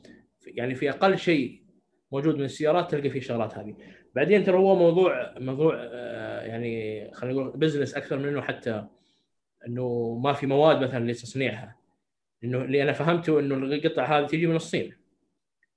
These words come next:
والصين زي ما تقول لي إيش، يقول، أقول بدل ما أنا أوزع هالأشباه خارج البلد، خليني إيش أوزعها في الصين لم-، لمصنعين السيارات الصينية.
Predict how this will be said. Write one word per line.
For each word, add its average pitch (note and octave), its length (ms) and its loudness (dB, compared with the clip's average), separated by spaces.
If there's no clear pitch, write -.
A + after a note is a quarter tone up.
والصين A#2 1400 -2
زي F3 100 4
ما E3 120 4
تقول F3+ 160 6
لي E3+ 280 8
إيش، G3+ 160 0
يقول، D3+ 360 -2
أقول D3+ 220 0
بدل E3 220 6
ما D#3+ 160 4
أنا C#3 420 2
أوزع C#3 580 2
هالأشباه C#3 580 0
خارج F3 400 2
البلد، C3+ 720 -2
خليني E3+ 400 4
إيش G#3 140 2
أوزعها E3+ 400 4
في E3 100 -6
الصين F#3 420 2
لم-، D#3+ 120 2
لمصنعين E3+ 540 2
السيارات D#3 320 2
الصينية. C3+ 520 -2